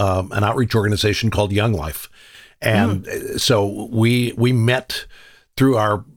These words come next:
Speaker 1: our mutual work with Young Life. We were at a retreat, uh, a, a leadership retreat together one weekend, and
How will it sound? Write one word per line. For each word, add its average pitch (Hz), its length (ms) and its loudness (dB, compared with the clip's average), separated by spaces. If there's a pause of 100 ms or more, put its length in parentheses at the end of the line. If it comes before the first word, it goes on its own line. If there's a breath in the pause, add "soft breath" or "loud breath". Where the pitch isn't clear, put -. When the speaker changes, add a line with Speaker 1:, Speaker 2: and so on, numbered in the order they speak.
Speaker 1:
our 101 180 0
mutual 117 500 0
work 113 280 0
with 104 180 0
Young 110 220 2
Life. 104 380 -2
We 117 120 4
were 120 200 2
at 101 60 0
a 98 60 0
retreat, - 640 0 (280 loud breath)
uh, 101 140 0 (300)
a, - 60 -2
a - 20 2
leadership 123 540 2
retreat 117 500 -2 (320 loud breath)
together 110 460 2
one 104 260 0
weekend, 104 500 0
and 92 200 -2